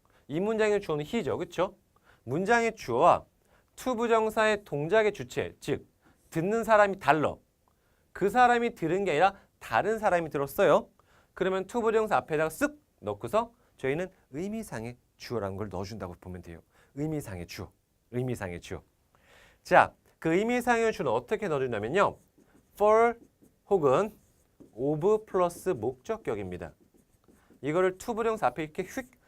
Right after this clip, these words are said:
넣어주시면 to 부정사의 의미상의 주어가 되는 거예요. 얘는 주어이기 때문에 해석도 있는 이가로 할 거라고요. 자, 무슨 말인지 봐봐, 얘들아. 자, 봐봐. 자, it's not easy.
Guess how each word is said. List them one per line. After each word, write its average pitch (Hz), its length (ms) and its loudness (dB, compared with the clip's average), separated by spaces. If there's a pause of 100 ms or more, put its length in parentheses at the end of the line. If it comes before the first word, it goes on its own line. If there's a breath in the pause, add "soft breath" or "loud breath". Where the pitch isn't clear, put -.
(140)
넣어주시면 127 640 -2 (260 soft breath)
to 220 140 -6
부정사의 165 460 -2
의미상의 165 560 -8
주어가 95 240 -8
되는 92 180 -12
거예요. 87 200 -14 (680 soft breath)
얘는 185 360 0 (200)
주어이기 151 440 0
때문에 165 460 -4 (260)
해석도 196 520 -4 (100)
있는 170 380 -4
이가로 98 260 -8
할 98 100 -10
거라고요. 87 320 -14 (600 soft breath)
자, 117 100 -2
무슨 143 260 -6
말인지 135 220 -6
봐봐, 87 220 -6
얘들아. 101 320 0 (960)
자, 110 120 0
봐봐. 113 460 4 (400 soft breath)
자, 165 120 -2
it's 165 180 -2
not 180 200 2
easy. 165 380 -4